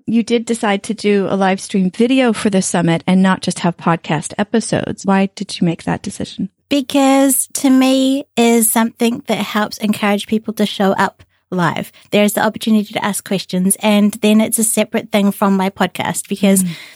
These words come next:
Speaker 2: the podcast that I do is sharing inspiration drawn from nature. And while I say that we're all a part of nature, I'm focusing specifically on the people and their content
Speaker 1: Mm-hmm.
Speaker 2: and shining a little light on them.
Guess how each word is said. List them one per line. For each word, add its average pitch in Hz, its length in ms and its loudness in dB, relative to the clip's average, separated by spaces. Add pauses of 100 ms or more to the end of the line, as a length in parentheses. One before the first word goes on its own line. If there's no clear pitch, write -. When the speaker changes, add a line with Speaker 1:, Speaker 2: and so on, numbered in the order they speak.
(120)
Speaker 2:
the 190 300 2
podcast 208 500 -2
that 185 140 -4
I 220 160 2
do 196 240 2
is 185 340 0 (380)
sharing 202 300 0
inspiration 196 520 0
drawn 185 240 0
from 185 180 0
nature. 175 340 0
And 185 220 0
while 202 220 2
I 190 140 2
say 196 200 0
that 190 120 0
we're 190 120 0
all 185 280 -2
a 190 40 0
part 185 240 0
of 196 120 -2
nature, 202 400 -2
I'm 202 240 2
focusing 208 420 0
specifically 208 520 -2
on 190 140 0
the 190 60 -2
people 202 280 -4
and 180 160 -6
their 185 140 0
content 226 540 0 (180)
Speaker 1:
Mm-hmm. 196 120 -2
Speaker 2:
and 196 100 2
shining 202 280 2
a 196 60 2
little 196 180 2
light 190 160 2
on 190 140 2
them. 214 240 4